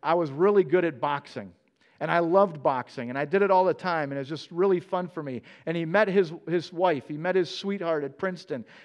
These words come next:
Her name was Jo. And when they started dating and getting engaged, she said, "Hey, I don't want you to box anymore. That's just too dangerous." He's like, "I love boxing. I,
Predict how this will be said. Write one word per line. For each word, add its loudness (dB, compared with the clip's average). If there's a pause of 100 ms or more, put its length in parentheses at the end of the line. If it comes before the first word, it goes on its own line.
Her -6
name -4
was -6
Jo. 2 (220)
And -4
when -4
they 2
started 2
dating 2
and -6
getting 0
engaged, -2
she -10
said, -4
"Hey, 0
I 2
don't 2
want -4
you -4
to 0
box -4
anymore. -10 (360)
That's -4
just -8
too -4
dangerous." -2
He's -10
like, -6 (360)
"I 4
love 4
boxing. -2
I, -2